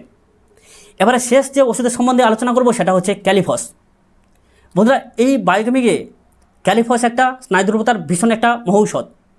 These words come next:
আপনারা যতগুলো ওষুধ সম্বন্ধে এতক্ষণ বললাম, প্রত্যেকের সঙ্গে ক্যালিফস বারো এক্স কিংবা টু হান্ড্রেড এক্স ব্যবহার করতে পারেন।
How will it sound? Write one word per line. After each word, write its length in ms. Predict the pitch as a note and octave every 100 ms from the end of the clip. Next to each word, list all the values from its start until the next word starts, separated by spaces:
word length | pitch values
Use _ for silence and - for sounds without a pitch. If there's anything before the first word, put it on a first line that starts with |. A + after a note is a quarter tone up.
| _ _ _ _ _ _ _ -
আপনারা 260 | G3 C4 C4+
যতগুলো 400 | F#3 F#3+ A#3 C4+ G#3+
ওষুধ 160 | G3+ -
সম্বন্ধে 360 | A#3+ B3+ B3+ A3+
এতক্ষণ 220 | - B3 F3+
বললাম, 220 | A#3 A3 - - _ _ _ _ _ -
প্রত্যেকের 360 | G3+ A3+ C4+ C4+
সঙ্গে 180 | B3+ C4+ G3
ক্যালিফস 360 | G3 G#3 A3+ - - -
বারো 200 | C#3 G#3 B3
এক্স 120 | B3 - _ _ _ _ _ _
কিংবা 180 | F3+ F#3 F3+
টু 60 | F#3
হান্ড্রেড 220 | A3+ A3+
এক্স 180 | B3 - - _ _ _
ব্যবহার 200 | D#3+ F#3 E3+
করতে 160 | -
পারেন। 200 | C3+ B2